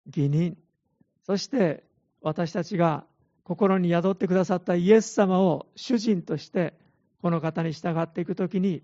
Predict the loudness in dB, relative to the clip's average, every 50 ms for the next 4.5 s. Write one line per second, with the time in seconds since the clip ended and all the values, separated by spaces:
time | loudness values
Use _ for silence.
0 | _ _ _ _ _ _ _ _ _ _ _ _ 0 4 6 6 6 6 4 2
1 | 2 0 0 -2 -4 -8 -8 -8 -12 -20 _ -16 -8 -6 -4 -4 -4 -6 -10 -16
2 | -16 -18 -20 -20 _ _ _ _ _ _ _ _ _ _ -2 0 0 0 2 2
3 | 4 4 4 4 4 4 2 2 2 0 -4 -8 _ -6 -6 -4 -2 -2 -2 -2
4 | -4 -8 -12 -6 -2 0 0 0 0 -2